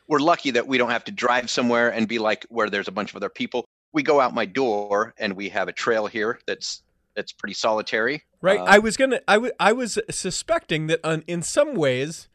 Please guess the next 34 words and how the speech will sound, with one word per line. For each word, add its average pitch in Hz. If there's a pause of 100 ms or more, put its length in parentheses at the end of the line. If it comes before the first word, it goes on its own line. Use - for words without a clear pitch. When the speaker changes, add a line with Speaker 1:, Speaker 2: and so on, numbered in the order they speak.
(340)
Speaker 2:
uh, 156
this 160
whole 175
quarantine 165
thing 160
for 147
people 165
like 156
you 143
and 139
for, 131
and 135
like 131
your 135
son, 147 (300)
where 165
you're 165
like, 165
Cool, 254
you 165
don't 202
have 214
to 233
go 208
to 170
school. 220 (260)
<laughs> -
Let's 233
go 339
get 220
these 220
early 240
March, 214
uh, 196